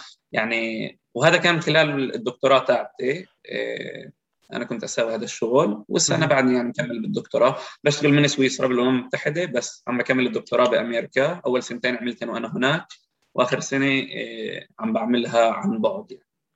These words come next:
Speaker 2: جدًا مثير للاهتمام كل، كل هذا الموضوع. وبدي آخذ النقطة الأخيرة اللي حكيتها وننتقل لفقرة،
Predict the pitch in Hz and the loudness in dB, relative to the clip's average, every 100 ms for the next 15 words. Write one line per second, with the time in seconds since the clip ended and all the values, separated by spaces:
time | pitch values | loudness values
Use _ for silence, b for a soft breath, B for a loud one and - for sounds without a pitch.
0 | B B B _ - 123 160 170 175 151 | B B B _ -8 -2 -2 2 2 2
1 | 175 160 135 127 135 139 156 147 123 - | 2 2 0 -4 -2 0 0 0 -2 -4
2 | 139 135 127 123 147 143 151 135 123 123 | -4 -4 -6 -6 -2 0 0 0 -4 -4
3 | 131 165 151 123 117 139 165 180 147 165 | 0 4 4 2 2 2 2 0 0 -2
4 | 165 151 139 - - 190 175 131 127 135 | 0 -2 -2 -4 -2 0 0 -4 -8 -6
5 | - 147 131 131 175 B B B B B | -2 -2 -2 -4 -6 B B B B B
6 | - 127 123 143 165 170 151 - - 147 | -2 0 2 2 2 2 0 0 -2 -2